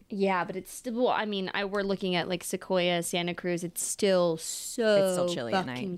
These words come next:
Speaker 2: Yeah.
Speaker 1: cold up there.
Speaker 2: Yeah.
Speaker 1: Right now,
Speaker 2: Yeah.
Speaker 1: it's starting to get cold. So I definitely
Speaker 2: love
Speaker 1: think
Speaker 2: it.
Speaker 1: it'll probably be in October summertime.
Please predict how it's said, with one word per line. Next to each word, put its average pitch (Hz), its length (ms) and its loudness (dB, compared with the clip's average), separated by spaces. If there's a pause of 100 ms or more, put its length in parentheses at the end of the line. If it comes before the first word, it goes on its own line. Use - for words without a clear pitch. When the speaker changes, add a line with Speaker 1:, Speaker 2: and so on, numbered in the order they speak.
(140)
Speaker 2:
Yeah. 247 100 4
Speaker 1:
cold 202 440 0 (100)
up 180 200 -4
there. - 360 -4
Speaker 2:
Yeah. - 240 -8
Speaker 1:
Right 226 240 2
now, 196 340 -2
Speaker 2:
Yeah. - 60 -2
Speaker 1:
it's - 120 -6
starting 170 220 -6
to 165 60 -6
get - 220 -8
cold. 117 420 -4 (760)
So 160 360 0 (260)
I 247 80 0
definitely 285 460 -2
Speaker 2:
love 143 100 -6
Speaker 1:
think 214 140 -6
Speaker 2:
it. 190 60 -6
Speaker 1:
it'll 175 140 -2
probably 175 380 -2
be 165 220 -8
in - 80 -8
October - 480 -8
summertime. - 1400 -8